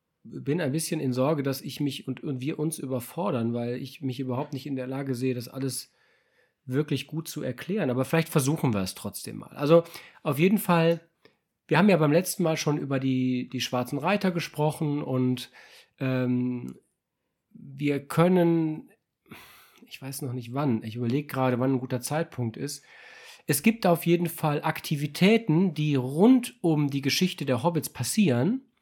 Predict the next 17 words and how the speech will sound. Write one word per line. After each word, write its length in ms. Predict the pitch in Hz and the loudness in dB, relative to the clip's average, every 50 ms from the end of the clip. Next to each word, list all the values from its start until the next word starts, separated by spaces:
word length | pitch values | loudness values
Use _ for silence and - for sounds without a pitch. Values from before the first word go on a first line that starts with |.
| _ _ _ _ - - - - - - - _ _ - - | _ _ _ _ -20 -20 -20 -20 -20 -20 -20 _ _ -2 0
die 280 | 151 156 151 151 160 | 2 2 4 2 2
mit 500 | - 156 143 147 170 185 185 - - - _ _ - | 0 2 2 4 4 4 2 -2 -14 -18 _ _ -18
der 280 | - - 147 151 139 135 | -14 -6 -2 0 0 0
Geschichte 460 | 135 139 - - 165 156 - - - | 0 0 0 0 -2 -2 -4 -6 -8
zusammenhängen, 560 | - - 135 135 175 208 220 151 135 139 151 | -8 -4 0 2 4 4 4 4 4 2 2
aber 180 | 143 123 127 131 | 2 2 0 2
die 120 | 127 151 | 2 2
im 120 | 139 135 131 | 0 2 2
Her-, 220 | 127 135 135 - | 0 -2 -2 -2
in 500 | 143 131 123 123 123 123 123 123 123 127 | -2 0 0 2 2 0 0 -2 -2 -4
Herr 260 | - 135 113 127 139 | -4 -4 -2 0 0
der 100 | 131 135 | 0 2
Ringe 180 | 131 160 180 151 | 4 4 4 4
so 160 | 131 143 156 | 2 0 0
nicht 140 | 165 143 147 | -2 -2 -2
erwähnt 380 | 143 110 110 110 113 117 117 - | -2 0 0 0 0 0 -4 -6
werden. 200 | 85 82 90 | -12 -14 -14